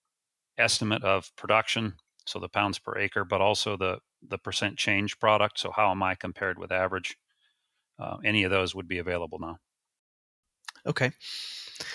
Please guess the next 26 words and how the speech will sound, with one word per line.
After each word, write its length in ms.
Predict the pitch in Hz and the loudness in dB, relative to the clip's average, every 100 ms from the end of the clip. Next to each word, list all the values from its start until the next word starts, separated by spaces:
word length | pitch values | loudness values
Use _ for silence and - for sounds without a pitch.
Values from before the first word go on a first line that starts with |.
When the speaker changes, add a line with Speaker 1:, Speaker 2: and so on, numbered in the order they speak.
| - - - | -14 -16 0
Speaker 2:
Uh, 240 | 123 113 98 | 4 4 2
this 440 | 123 151 170 - - - | 4 6 6 4 0 2
episode 540 | 131 127 - 120 120 | 4 4 6 6 6
is 100 | 113 | 2
probably 400 | - 131 120 120 | 4 4 4 2
gonna 280 | 113 113 107 - | 2 2 0 0
come 240 | 123 113 | 0 4
out 240 | 110 110 - - - - - - - | 6 4 2 -14 -20 -20 -20 -20 -10
toward 240 | - 117 | -2 0
the 140 | 110 117 | 2 2
end 140 | 117 | 2
of 160 | 107 - _ _ - | 0 -4 _ _ -2
August, 580 | 113 107 110 113 - - - - - - | 0 2 4 4 2 -2 -10 -20 -20 -12
uh, 220 | 92 95 101 | -8 -4 -2
in 240 | 104 104 - _ _ - | -2 -4 -8 _ _ -10
twenty 320 | - 113 107 | -4 0 0
twenty, 460 | - 113 107 110 110 _ - - - - - - | 0 0 2 0 -2 _ -18 -14 -14 -10 -10 -8
uh, 140 | 95 95 | -4 -2
so 160 | 113 | 0
not 200 | 120 123 | 2 2
very 180 | 110 117 | 4 2
far 240 | 107 113 110 | 6 4 4
from 240 | 113 107 | 2 2
our 240 | 110 107 110 | 2 2 0
recording 520 | 117 - 143 120 113 | -4 4 4 6 4
date. 260 | 107 110 | 4 4